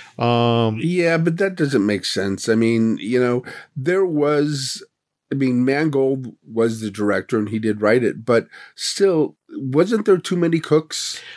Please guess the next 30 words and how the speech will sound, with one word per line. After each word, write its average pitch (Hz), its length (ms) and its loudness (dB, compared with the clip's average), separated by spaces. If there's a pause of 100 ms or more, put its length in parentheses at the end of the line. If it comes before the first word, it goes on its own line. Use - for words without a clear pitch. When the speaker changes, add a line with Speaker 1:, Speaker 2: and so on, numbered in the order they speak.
(120)
Speaker 1:
Oh, 120 260 2
the, 107 220 2
Speaker 2:
type 147 100 2
Speaker 1:
the, 110 140 2
Speaker 2:
of 147 100 -2
thing? 156 400 -2
Speaker 1:
there 123 200 2
were, 113 140 2
there, 107 220 0
there 117 220 0
were 117 160 2
battalions 104 1040 -2
of 92 160 -4
chefs 98 400 0
coming 95 340 -2
to 90 80 0
Speaker 2:
'Cause 139 120 0
Speaker 1:
that 143 60 2
Speaker 2:
everybody 156 440 0
Speaker 1:
room. 151 60 -2
Speaker 2:
said, 147 400 -2 (220)
"We 104 80 0
Speaker 1:
Yeah. 90 120 0
Speaker 2:
need 110 320 -6
this, 151 400 0 (180)
you 120 100 -6
gotta 123 260 2
make 117 200 0
sure 117 280 0
this, 139 400 0